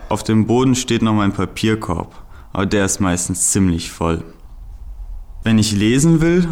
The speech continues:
oder wenn ich Musik höre, dann sitze ich immer auf meinem Lieblingsplatz,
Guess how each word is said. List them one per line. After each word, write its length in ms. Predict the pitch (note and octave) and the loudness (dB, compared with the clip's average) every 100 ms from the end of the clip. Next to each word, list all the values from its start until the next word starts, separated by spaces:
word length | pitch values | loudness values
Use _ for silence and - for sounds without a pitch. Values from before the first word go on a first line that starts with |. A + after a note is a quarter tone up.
| C#3+ | -4
oder 240 | - G#2 G2 | -2 0 2
wenn 120 | G2+ | 2
ich 120 | G2+ | 2
Musik 420 | G2+ E2+ G2 F#2+ B2+ | 0 2 0 0 2
höre, 440 | C3+ C#3 C#3 C3+ - - - | 2 4 2 0 -4 -18 -4
dann 160 | G#2+ G#2+ | 2 4
sitze 260 | A#2 A#2 | 2 2
ich 140 | A2 - | 0 2
immer 200 | A#2+ A2+ | 2 2
auf 200 | G#2+ G#2+ | 0 0
meinem 460 | G2 F#2 F#2 F#2+ | 0 2 2 2
Lieblingsplatz, 1000 | F2+ F#2+ - F#2+ F#2+ - - E2+ E2 - | 2 0 -2 -2 0 -4 -6 -6 -6 -10